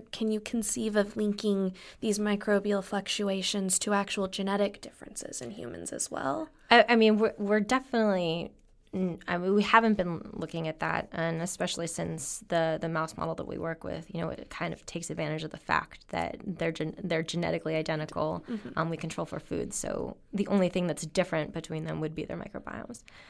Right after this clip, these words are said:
Speaker 2: Um, but I think that our genetics definitely play a role, um,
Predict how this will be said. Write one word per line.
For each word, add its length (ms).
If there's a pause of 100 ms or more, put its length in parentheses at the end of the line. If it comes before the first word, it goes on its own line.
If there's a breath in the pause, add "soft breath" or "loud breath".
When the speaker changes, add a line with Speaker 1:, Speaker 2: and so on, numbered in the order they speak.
(340 loud breath)
Speaker 2:
Um, 400 (920 loud breath)
but 440 (140)
I 100
think 420
that 600
our 140
genetics 960 (520)
definitely 540
play 240
a 80
role, 380 (240)
um, 280